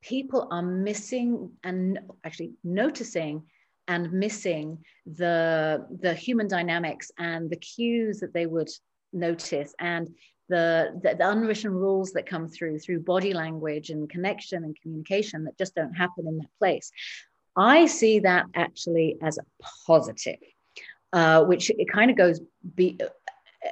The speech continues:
uh, against my belief, which is that we all need to work collaboratively and we need to work closely and we need to, you know, be in the same air, air with each other.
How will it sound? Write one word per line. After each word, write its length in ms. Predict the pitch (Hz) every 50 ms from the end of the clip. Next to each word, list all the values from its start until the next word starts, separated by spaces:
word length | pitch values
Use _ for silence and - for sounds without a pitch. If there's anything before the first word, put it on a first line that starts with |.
| - - -
uh, 80 | 127 - - -
against 640 | 180 156 - 151 220 226 233 220 - - - -
my 180 | 180 170 165 165
belief, 400 | 160 180 160 156 156 156 151 -
which 160 | 170 170 -
is 100 | 160 -
that 120 | 175 151
we 140 | 180 170 170
all 120 | 175 175 180
need 160 | 190 190 190
to 100 | 190 165
work 280 | 156 175 180 180 175
collaboratively 640 | - 180 160 156 170 175 170 170 185 185 170 175 185
and 80 | 185 180
we 100 | 175 165
need 140 | 165 170 165
to 100 | 175 165
work 240 | 170 170 165 165
closely 540 | - - 170 180 170 - - 190 185 180 180
and 160 | 180 165 165
we 100 | 160 160
need 200 | 160 165 165 165
to, 160 | - - 175 165 - - - _ _ _ - -
you 60 | 180
know, 260 | 165 160 170 175 - _ _ _ - - 170 -
be 160 | 208 214 220
in 80 | 208 202
the 80 | 202
same 260 | 196 202 196 180 175 170 -
air, 460 | 180 175 170 175 180 180 - - - -
air 440 | - 208 214 233 247 202 160 151 160
with 220 | - 175 175 165 175
each 240 | 170 170 165 -
other. 300 | 170 165 151 160 160 160